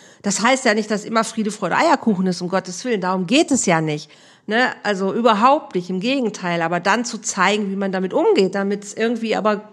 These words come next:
trotzdem einen guten Weg bekommt, das ist ja mega hilfreich.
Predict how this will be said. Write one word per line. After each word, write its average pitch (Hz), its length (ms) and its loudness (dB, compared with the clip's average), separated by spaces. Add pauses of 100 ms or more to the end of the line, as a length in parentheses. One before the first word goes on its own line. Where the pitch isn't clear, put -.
(140)
trotzdem 240 520 2
einen 214 160 0
guten 226 320 -2
Weg 262 200 -2
bekommt, 165 500 -6
das 196 180 -6
ist 180 120 -8
ja 170 120 0
mega 185 440 4
hilfreich. 170 680 0